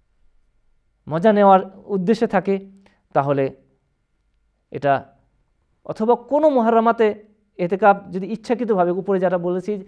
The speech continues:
যে হারাম কাজ, সে হারাম কাজগুলো যদি ইচ্ছাকৃতভাবে করে, তাহলে মহা-, এতেকাফকে বাতিল করবে এবং এতেকাফ, তখন এতেকাফকে শেষ করে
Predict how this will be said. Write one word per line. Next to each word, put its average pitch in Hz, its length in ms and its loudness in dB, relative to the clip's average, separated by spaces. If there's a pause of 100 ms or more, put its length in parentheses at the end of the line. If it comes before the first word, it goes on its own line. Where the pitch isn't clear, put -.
(240)
যে 165 60 -4
হারাম 240 380 2
কাজ, 202 180 6 (280)
সে 196 80 0
হারাম 240 380 0
কাজগুলো 240 420 2
যদি 214 200 0
ইচ্ছাকৃতভাবে 214 720 -4
করে, 190 340 -4 (340)
তাহলে 147 320 -2
মহা-, 135 280 -8 (320)
এতেকাফকে 151 500 -2
বাতিল 165 300 -2
করবে 220 300 2 (560)
এবং 143 400 0
এতেকাফ, 160 440 -2 (760)
তখন 165 240 -4
এতেকাফকে 170 440 -4
শেষ 240 320 -4
করে 202 320 -4